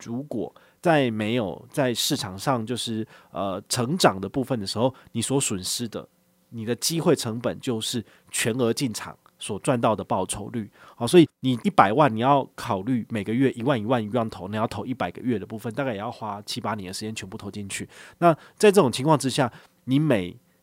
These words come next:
就是你投资进去的钱跟你没有投资进去的钱比起来的话，你没有投资进去的钱你要怎么做？没有投资进去的钱，你是要放在比如说高利活储数位账户里面生利息吗？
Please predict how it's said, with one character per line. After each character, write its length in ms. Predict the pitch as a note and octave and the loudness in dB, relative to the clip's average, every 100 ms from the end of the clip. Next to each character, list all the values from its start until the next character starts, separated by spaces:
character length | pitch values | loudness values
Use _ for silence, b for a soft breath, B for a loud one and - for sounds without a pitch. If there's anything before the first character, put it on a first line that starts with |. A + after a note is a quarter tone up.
| _ _ - | _ _ -8
就 100 | D3+ | -4
是 120 | D#3 | -2
你 80 | A2+ | -2
投 200 | - C3+ | 0 0
资 140 | D#3+ | 0
进 160 | D#3 D#3+ | -2 0
去 100 | D#3 | 2
的 120 | A#2+ | 2
钱 300 | - A2+ G2 | 0 -2 -2
跟 160 | C#3 C3 | -2 -2
你 80 | |
没 120 | G2+ C#3+ | -2 -2
有 80 | |
投 160 | A2+ A2+ | -2 -6
资 80 | B2 | -8
进 160 | C3+ | -12
去 160 | A#2 C3+ | -6 -4
的 80 | A2 | -2
钱 220 | - G2 | -4 -8
比 160 | A2 G#2+ | -8 -8
起 140 | - | -6
来 40 | F2+ | -8
的 80 | |
话， 120 | G2+ A2+ | -6 -4
你 80 | |
没 100 | G#2+ | 2
有 80 | D#3+ | 4
投 120 | C3+ | 4
资 120 | C3 C#3 | 2 2
进 140 | D3+ | 4
去 40 | |
的 60 | C3+ | 4
钱 160 | - G2+ | 2 -2
你 40 | |
要 60 | A#2 | -4
怎 100 | C2 | -6
么 100 | - | -16
做？ 240 | - - - b b _ | -14 -14 -16 b b _
没 80 | E3+ | 0
有 60 | D3 | 2
投 140 | D3 | 2
资 80 | C#3+ | 0
进 120 | D3+ | -4
去 320 | C#3+ C#3+ A2+ - _ - | 2 2 2 -4 _ -6
的 100 | A#2+ | -4
钱， 260 | - G#2+ G#2 | -2 -4 -4
你 120 | F#2+ | -6
是 180 | - B2+ | 0 4
要 160 | B2 | 4
放 220 | B2 B2+ | 4 0
在 280 | A#2+ A#2 G#2+ B B B | 2 0 0 B B B
比 100 | G2+ | -6
如 80 | G2 | 0
说 180 | B2 A#2 | 0 4
高 160 | C#3 | 6
利 120 | D3+ | 6
活 160 | A2+ A#2+ | 6 4
储 120 | A#2 | 4
数 140 | A2 C3+ | 4 6
位 100 | B2+ | 6
账 140 | B2 | 4
户 100 | A#2+ | 0
里 60 | G2+ | -2
面 160 | A#2+ | -2
生 320 | - C3 C3+ | 0 0 2
利 160 | C#3+ A2+ | 0 0
息 300 | F#2+ - F2+ | -2 -4 -6
吗？ 220 | F#2 F#2 | -10 -12